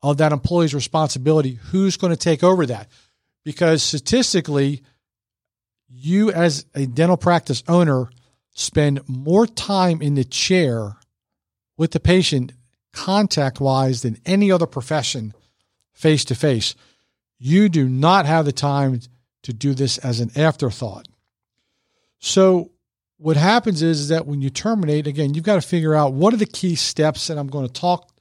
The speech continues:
to my employees about. Do you have an H R reporting process?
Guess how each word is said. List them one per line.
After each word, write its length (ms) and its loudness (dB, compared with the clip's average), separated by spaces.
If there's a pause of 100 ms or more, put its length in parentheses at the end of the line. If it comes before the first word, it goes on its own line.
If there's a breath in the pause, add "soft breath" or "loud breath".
(380)
to 100 -2
my 140 4
employees 480 2
about. 340 -6 (2250)
Do 100 -2
you 180 4
have 200 4
an 160 0
H 300 2
R 160 6
reporting 460 0
process? 760 -8